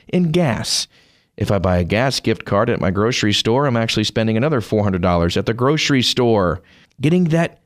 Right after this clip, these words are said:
same three percent cash back, that's another savings of twelve dollars a month. Total monthly savings doing this trick, twenty-seven dollars. Number three, use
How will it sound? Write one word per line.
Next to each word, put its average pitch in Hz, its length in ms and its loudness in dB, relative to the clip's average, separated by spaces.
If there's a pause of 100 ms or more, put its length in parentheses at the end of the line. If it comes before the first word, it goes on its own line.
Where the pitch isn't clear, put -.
same 202 600 2 (220)
three 202 300 0
percent 151 500 -2
cash 120 340 0
back, 214 440 -2 (260)
that's 143 180 -2
another 151 240 2
savings 123 420 0
of 110 100 -2
twelve 113 280 0
dollars 101 320 2
a 117 60 0
month. 165 340 0 (320)
Total 135 260 0
monthly 110 280 0
savings 123 420 0
doing 104 220 2
this 143 180 -2
trick, - 340 -2 (280)
twenty-seven 90 800 0
dollars. 98 720 0 (400)
Number 107 260 0
three, 147 520 0 (480)
use 160 340 2